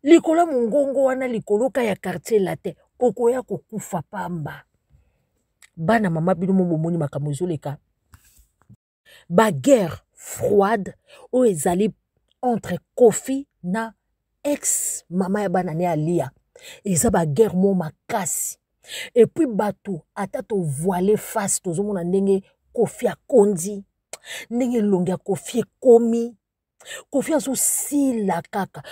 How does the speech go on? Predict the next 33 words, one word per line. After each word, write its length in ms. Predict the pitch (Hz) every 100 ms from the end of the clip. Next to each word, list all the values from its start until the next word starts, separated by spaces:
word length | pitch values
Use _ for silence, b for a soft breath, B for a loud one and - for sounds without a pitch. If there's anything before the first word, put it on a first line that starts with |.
| B
monoko 420 | 202 226 220 196
ezokende 440 | 208 233 - 185 175
kota 340 | 180 156 220 -
A 120 | 202
V 180 | 160 202
C, 280 | - 202 175
Sindi 640 | - - 226 202 175 226
boboma 440 | 185 175 160 156
Kofi 420 | - 160 - - - -
te. 240 | 185 - _ _ _ _ _ - B B
Boboma 380 | 254 226 196 190
papa 340 | 196 180 226
Kofi 340 | 214 202 - 214
te, 220 | 262 202 B B
ata 220 | 208 302
mabe 360 | 254 170 202 233
na 120 | 190
ye 100 | 214
bobonga 420 | 233 240 226 180
nsende 340 | 160 180 190
motema. 560 | 170 151 - 185 160 147 _ B B
Mama 260 | 233 240 233
Rifa, 380 | 277 208 180 - B B -
il 140 | 240
fallait 260 | - 233 277
otika 300 | - - 196
ata 140 | 226
ndeko 280 | 214 190 190
na 160 | 190 196
luka 260 | 170 170
elongi 240 | 160 156 156
ya 80 |
Nzambe. 540 | 156 143 170 147 135